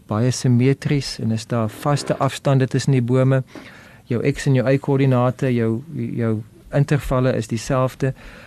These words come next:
en hulle sal seker maak dat die wyte tussen die rye so is dat jou voertuie wat jy wil gebruik om daardie plantasie te diens maklik kan inpas.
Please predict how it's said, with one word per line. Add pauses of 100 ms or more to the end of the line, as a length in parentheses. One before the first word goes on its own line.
(140)
en
hulle
sal
seker
maak
dat
die
wyte
tussen
die
rye
so
is (460)
dat (160)
jou
voertuie
wat
jy
wil
gebruik
om
daardie
plantasie
te
diens
maklik
kan
inpas.